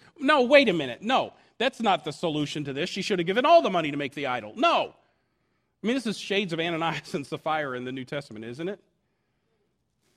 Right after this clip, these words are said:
They make the idol with part of the money. Apparently they kept the other money,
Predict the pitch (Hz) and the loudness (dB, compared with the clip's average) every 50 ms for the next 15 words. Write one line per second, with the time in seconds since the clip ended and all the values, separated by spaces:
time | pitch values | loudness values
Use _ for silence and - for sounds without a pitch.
0 | _ _ _ _ _ _ _ _ _ _ _ _ _ _ _ _ _ _ _ _ | _ _ _ _ _ _ _ _ _ _ _ _ _ _ _ _ _ _ _ _
1 | 233 254 247 247 302 370 370 - - 254 220 208 196 190 151 127 123 117 175 220 | 2 2 4 6 4 4 2 0 -2 2 2 4 4 4 2 0 -2 -4 -6 -8
2 | - _ _ _ _ _ _ 165 180 - - - - 269 294 247 190 165 147 127 | -10 _ _ _ _ _ _ 0 0 0 2 4 6 6 8 6 4 2 0 -2
3 | 123 117 131 185 240 - _ _ - - - 190 180 175 143 147 143 139 - - | -2 -4 -4 -6 -6 -8 _ _ -14 -6 -4 -4 -4 -2 -4 -6 -6 -6 -6 -4
4 | 190 180 180 - 131 131 143 131 120 120 - - _ _ _ - 127 113 110 123 | -4 -4 -4 -4 -4 -4 -4 -4 -4 -8 -12 -18 _ _ _ -10 -8 -8 -6 -8
5 | 160 | -8